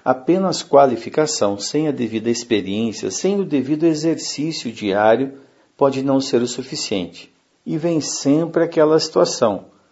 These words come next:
como ter experiência se não me dão uma chance? E, ao mesmo tempo,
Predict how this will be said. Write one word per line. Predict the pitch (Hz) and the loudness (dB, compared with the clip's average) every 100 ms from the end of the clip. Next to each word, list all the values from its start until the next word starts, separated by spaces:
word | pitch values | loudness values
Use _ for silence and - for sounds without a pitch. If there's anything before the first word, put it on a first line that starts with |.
| _ - | _ 0
como | 226 220 | 2 4
ter | 214 165 | 2 0
experiência | 147 - 131 110 123 170 185 - | -2 0 2 2 2 0 -2 -2
se | 180 - | -2 0
não | 170 | -2
me | 165 | 0
dão | 160 156 | 2 2
uma | 160 160 | 4 0
chance? | - 117 92 - - _ _ _ - | 0 0 -2 -8 -16 _ _ _ -4
E, | |
ao | 110 | 0
mesmo | 101 98 147 | 0 -2 -6
tempo, | 147 117 143 160 | -2 0 0 0